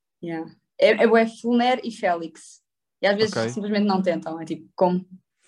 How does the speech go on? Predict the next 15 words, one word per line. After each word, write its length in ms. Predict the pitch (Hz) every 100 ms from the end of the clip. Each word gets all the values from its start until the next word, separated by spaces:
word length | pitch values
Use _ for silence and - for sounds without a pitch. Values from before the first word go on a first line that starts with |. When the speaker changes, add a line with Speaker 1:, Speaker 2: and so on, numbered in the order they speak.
| _ _
Speaker 2:
Maria, 260 | 107 131 139
Speaker 1:
Pronto. 100 | 135
Speaker 2:
Maria 220 | 143 147
não 60 | 131
sei 140 | 120 98
quê. 60 | 87 _
Pronto. 260 | - 110 87 _ _
Sim. 120 | - 185
Speaker 1:
Yeah. 300 | 180 160 - _ _ _ _ _ _ -
É 80 | 175
isso. 400 | 156 - - - _ _ -
Usam 220 | 185 190
outro 200 | 185 185
nome. 320 | 165 151 151 _ _ _ _ _ _ _ _ -
Speaker 2:
Tu 400 | 165 170 185